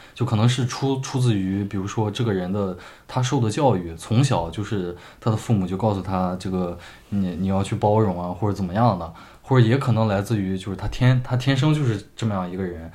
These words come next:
他也不知道就是这个，他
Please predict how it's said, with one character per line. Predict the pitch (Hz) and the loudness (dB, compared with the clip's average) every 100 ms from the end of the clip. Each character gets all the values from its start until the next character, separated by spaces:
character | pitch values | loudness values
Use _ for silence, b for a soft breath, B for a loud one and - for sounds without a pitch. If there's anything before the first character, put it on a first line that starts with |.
| B B | B B
他 | - 190 | 0 6
也 | 170 | 6
不 | 120 | 6
知 | 110 | 4
道 | 120 117 104 | 6 6 6
就 | 107 | 0
是 | 101 107 98 | -2 -2 -2
这 | 101 | -2
个， | 101 92 92 B B | -2 -2 -6 B B
他 | - 117 120 | 2 4 6